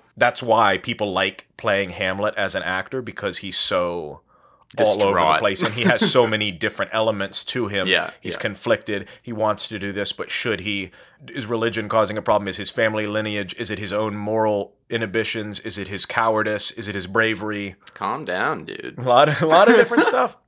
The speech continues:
Speaker 1: That's why people love him. Uh, so, Hamlet by William Shakespeare. Ghost King shows up on the top of a castle.
Speaker 2: Jeez.
Speaker 1: These two guys are scared of it.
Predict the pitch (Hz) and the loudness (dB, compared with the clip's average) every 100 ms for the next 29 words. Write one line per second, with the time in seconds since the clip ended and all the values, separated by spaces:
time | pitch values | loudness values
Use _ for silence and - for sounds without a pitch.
0 | - 113 - 127 135 147 143 95 - _ | -10 -6 -4 -4 -2 2 0 -2 -14 _
1 | _ - 107 110 110 110 113 113 113 113 | _ 4 6 8 8 8 6 6 6 4
2 | 113 104 - 135 127 123 120 _ _ _ | 4 4 8 10 10 8 2 _ _ _
3 | _ _ _ _ - - 143 117 90 _ | _ _ _ _ -2 2 4 2 -4 _
4 | _ _ _ _ _ _ _ _ 90 - | _ _ _ _ _ _ _ _ -10 -8
5 | 107 107 101 101 - - 98 90 - 92 | -10 -10 -12 -14 -16 -12 -12 -10 -8 -6
6 | 73 - - _ _ _ _ _ - 139 | -6 -6 -10 _ _ _ _ _ -2 2
7 | 143 - - 95 76 - _ - - 113 | 2 0 -2 -4 -6 -16 _ -6 0 2
8 | 110 98 - - _ _ _ - 107 101 | 2 0 0 -16 _ _ _ -8 -4 2
9 | 117 107 104 117 101 87 - 147 202 160 | 2 4 0 4 4 4 4 4 4 0
10 | 127 - - - - - 302 359 294 - | 2 2 0 -6 -20 0 4 6 4 4
11 | 139 131 131 120 117 110 - 110 101 147 | 0 6 8 8 6 2 -2 0 2 6
12 | 147 147 139 147 - | 8 8 6 4 2